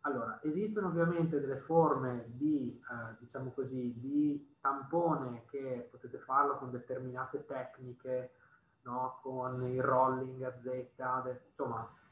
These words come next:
esiste la possibilità di rendere il tampone un pelino più sen-, più specifico, diciamo così. Però in realtà se c'è la possibilità è quella di dire quella è una, eh, ulcera sovrainfetta, faccio la biopsia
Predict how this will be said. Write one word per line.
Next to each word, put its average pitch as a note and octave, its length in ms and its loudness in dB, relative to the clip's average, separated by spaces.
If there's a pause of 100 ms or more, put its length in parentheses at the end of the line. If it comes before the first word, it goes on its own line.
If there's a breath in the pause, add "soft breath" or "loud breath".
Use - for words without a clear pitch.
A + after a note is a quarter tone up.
(120)
esiste F#3+ 320 6
la F#3 80 10
possibilità E3 480 6
di D3+ 180 4
rendere E3 600 2
il D3 140 2
tampone D3 540 2
un C#3+ 160 -2 (280)
pelino D3 520 0
più C#3 380 -2
sen-, C3 280 -6 (320)
più C#3+ 120 -10
specifico, C#3 600 -4
diciamo A#2 440 -6
così. A2 360 -10 (680)
Però F3+ 140 8
in E3+ 120 6
realtà F3 400 8
se - 160 4
c'è F#3 140 6
la D#3+ 120 10
possibilità D#3 880 4
è B2+ 100 -6
quella D3+ 160 0
di C#3+ 160 2
dire A#2+ 540 -2
quella D#3+ 500 10
è D3+ 200 4
una, C#3 640 0
eh, B2 520 -6
ulcera C#3+ 600 2
sovrainfetta, C#3 1000 2
faccio C#3+ 320 6
la B2 80 -2
biopsia C#3+ 880 0